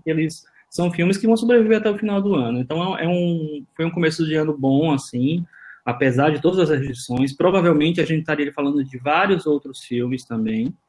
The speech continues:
é, mas as coisas mudaram, vamos ver o que é que vai acontecer, né?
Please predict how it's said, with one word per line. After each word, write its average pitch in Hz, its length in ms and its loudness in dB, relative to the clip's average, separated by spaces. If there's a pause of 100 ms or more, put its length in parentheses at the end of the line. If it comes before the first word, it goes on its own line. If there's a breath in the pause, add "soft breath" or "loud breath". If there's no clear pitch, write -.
(280 soft breath)
é, 113 680 -2 (400)
mas 143 480 2
as 196 100 -2
coisas 143 240 0
mudaram, 185 560 2
vamos 226 200 0
ver 202 80 0
o 202 60 -6
que 202 60 -8
é 202 40 -6
que - 60 -12
vai 202 80 -4
acontecer, 202 540 -6
né? 156 220 -6